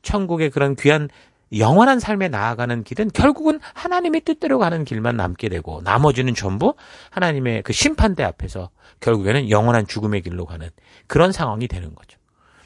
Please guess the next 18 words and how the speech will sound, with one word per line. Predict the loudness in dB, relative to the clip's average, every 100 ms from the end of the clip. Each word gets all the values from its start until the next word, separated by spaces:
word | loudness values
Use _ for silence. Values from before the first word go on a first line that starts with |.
| 2
그러니까 | 4
하나님은 | 6 4 4 2
인간들에게 | 2 2 2 0 0 0 -2 -2 -4 _ _ -2
그래서 | 2 2
항상 | 2 2 0
미리 | 2 2 2 0
다 | 2 2 2 -4 0
어떤 | 0 4 2 4
삶이 | 2 2
생명의 | 0 0 2 2 2
길이고 | 2 2 2 0 2
어떤 | 0 2 0
게 | 0
복된 | 0 -2 -2 -4
길인지를 | -6 -4 -2 2
늘 | 4 4
말씀하시는 | 0 -8 -6 -4 -4 -6 -6
거예요. | -6 -8 -10 -16 -18